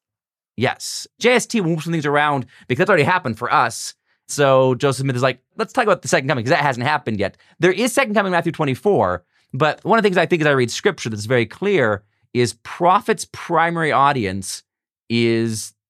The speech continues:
the people hearing it right then. And then through the Holy Ghost, we can learn other things about it.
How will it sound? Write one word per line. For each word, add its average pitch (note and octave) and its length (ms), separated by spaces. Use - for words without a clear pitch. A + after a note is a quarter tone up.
the A2 60
people D#3+ 280
hearing B2 300
it E2+ 80
right G2+ 220
then. E2+ 200
And A2+ 140
then D3 80
through D#3 120
the C3+ 100
Holy D3+ 240
Ghost, G#3 560
we D3+ 80
can D3+ 140
learn D3 180
other C3+ 240
things A#2+ 460
about F#2+ 360
it. - 520